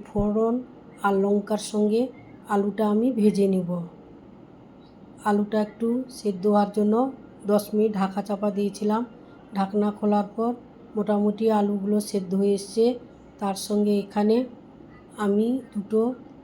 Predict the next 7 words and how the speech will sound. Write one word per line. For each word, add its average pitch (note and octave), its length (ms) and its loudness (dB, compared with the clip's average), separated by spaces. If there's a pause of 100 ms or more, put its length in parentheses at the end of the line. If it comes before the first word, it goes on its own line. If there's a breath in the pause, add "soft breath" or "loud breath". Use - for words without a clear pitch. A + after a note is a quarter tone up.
(840)
যে G#3 240 2
পটল A3 420 0
ছাড়িয়ে G#3+ 380 0
রেখেছিলাম, G#3+ 680 0
ওটা G#3+ 180 0
অ্যাড G#3 300 2
করলাম। F#3 420 0